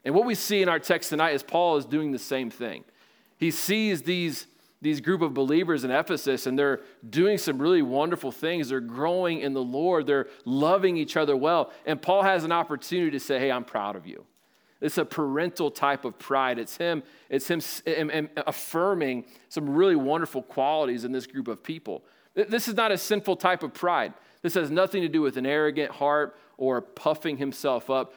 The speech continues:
This has everything to do a-, as, as a good father would do. He would, he would tell his, his sons, "Hey,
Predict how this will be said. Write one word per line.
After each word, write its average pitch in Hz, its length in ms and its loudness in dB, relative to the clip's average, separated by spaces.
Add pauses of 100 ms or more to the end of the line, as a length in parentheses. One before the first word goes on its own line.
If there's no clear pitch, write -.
(180)
This 151 140 0
has 139 180 2
everything 170 420 2
to 156 100 0
do 135 460 -2
a-, - 200 -2
as, 131 340 -2 (240)
as 127 340 2
a 123 100 0
good 160 260 2
father 156 420 4
would 135 180 2
do. 135 180 0
He 135 140 0
would, 135 160 -2 (240)
he 127 100 -6
would 127 140 -4
tell 147 220 2
his, - 240 -4 (200)
his 131 200 0
sons, 131 340 -2
"Hey, 127 300 0